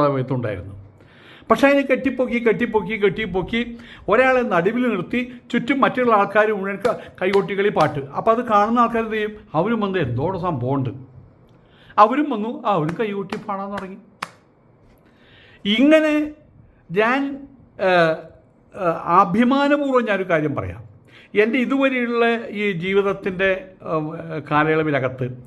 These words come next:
ചുരുങ്ങിയതൊരു പത്ത്, പതിനഞ്ച്, ഇരുപത് ആൾക്കാരിൽ എൻ്റെ അടുത്ത് വന്നിട്ടുണ്ട്. "സ്വാമി, സ്വാമി ഒന്നും ചെയ്യണ്ട, സ്വാമി ഇങ്ങനെ ഇരുന്നാ മതി,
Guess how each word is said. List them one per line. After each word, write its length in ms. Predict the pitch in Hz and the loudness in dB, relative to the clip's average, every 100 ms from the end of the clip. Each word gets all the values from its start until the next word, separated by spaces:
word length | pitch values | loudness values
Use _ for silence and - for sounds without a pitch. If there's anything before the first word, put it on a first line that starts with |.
| - - - - | -20 -20 -20 -10
ചുരുങ്ങിയതൊരു 580 | - 240 269 302 254 240 233 | 2 4 6 4 4 2 2
പത്ത്, 360 | 220 214 - 285 | 2 2 -2 -4
പതിനഞ്ച്, 500 | 262 214 208 220 202 | 2 2 2 0 0
ഇരുപത് 380 | 202 190 220 233 220 - - - | 0 2 2 4 2 -2 -16 -10
ആൾക്കാരിൽ 640 | 135 147 170 170 180 190 190 | 0 2 2 0 0 0 -2
എൻ്റെ 160 | 160 156 | 0 0
അടുത്ത് 200 | 135 143 | -2 -2
വന്നിട്ടുണ്ട്. 360 | 131 131 113 107 | -2 -2 -4 -8
"സ്വാമി, 280 | - 139 151 104 - - - - - - - | -2 2 4 2 -4 -12 -16 -20 -20 -20 -8
സ്വാമി 300 | - 208 226 208 | 0 2 2 2
ഒന്നും 420 | 165 170 180 180 | 4 4 2 0
ചെയ്യണ്ട, 440 | - 117 113 107 92 - - _ _ - - - - - | -2 -4 -4 -6 -8 -14 -20 _ _ -20 -20 -20 -20 -2
സ്വാമി 300 | 165 170 175 | 2 4 4
ഇങ്ങനെ 320 | 151 156 156 | 4 4 4
ഇരുന്നാ 320 | 131 113 117 123 | 2 0 0 0
മതി, 240 | 104 98 | -2 -6